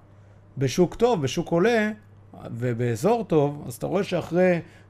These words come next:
שמונה חודשים, שנה, אותו נכס שקנית בשתיים תשע הוא כבר שווה שלוש חמש.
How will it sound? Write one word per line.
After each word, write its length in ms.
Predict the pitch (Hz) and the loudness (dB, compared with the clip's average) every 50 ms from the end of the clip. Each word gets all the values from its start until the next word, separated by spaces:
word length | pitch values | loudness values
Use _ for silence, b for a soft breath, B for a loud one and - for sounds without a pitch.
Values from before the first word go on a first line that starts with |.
| - - | -18 -16
שמונה 680 | - - - 147 139 147 165 196 220 214 196 180 160 147 | -10 -4 -2 0 0 2 2 2 2 2 0 0 -2 -6
חודשים, 640 | - - - 143 131 135 127 - 240 262 240 170 | -10 -8 -6 -4 -4 -4 -4 -4 -2 -2 -2 -2
שנה, 300 | 131 - 156 147 180 240 | -2 -2 -2 -2 -2 0
אותו 240 | 233 190 147 - 180 | -2 -2 0 0 -2
נכס 200 | 185 190 175 196 180 | -2 -2 -2 -4 -6
שקנית 340 | 175 - 196 190 202 190 | -6 -4 -4 -4 -4 -4
בשתיים 360 | 214 190 185 - - 208 202 190 | -4 -4 -4 -2 -2 -4 -4 -2
תשע 220 | 196 226 196 - 202 | -4 -4 -4 -4 -4
הוא 80 | 156 | -4
כבר 100 | 156 160 | -4 -4
שווה 220 | 135 135 160 160 175 | -4 -4 -4 -4 -4
שלוש 340 | - - 170 165 175 - - | -2 -2 -2 -2 -2 -2 -2
חמש. 420 | 156 156 156 127 113 - - | -2 -2 0 -2 -4 -6 -12